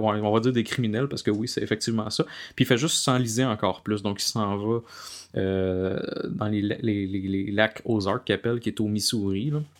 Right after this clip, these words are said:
C'est comme un faux, un lac, euh, artificiel qui a été créé par des barrages.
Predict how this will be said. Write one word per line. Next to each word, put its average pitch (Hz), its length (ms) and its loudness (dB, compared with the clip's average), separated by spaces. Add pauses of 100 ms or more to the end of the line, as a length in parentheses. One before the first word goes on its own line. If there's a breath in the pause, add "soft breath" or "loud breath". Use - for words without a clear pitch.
(600)
C'est - 80 -4
comme 120 120 4
un 110 140 4
faux, 135 380 2
un 110 100 4
lac, 131 260 0
euh, 104 160 2
artificiel - 520 0
qui 113 60 -4
a - 20 -4
été 113 120 -4
créé 117 200 -4
par 101 140 -2
des 101 100 -4
barrages. 101 520 -4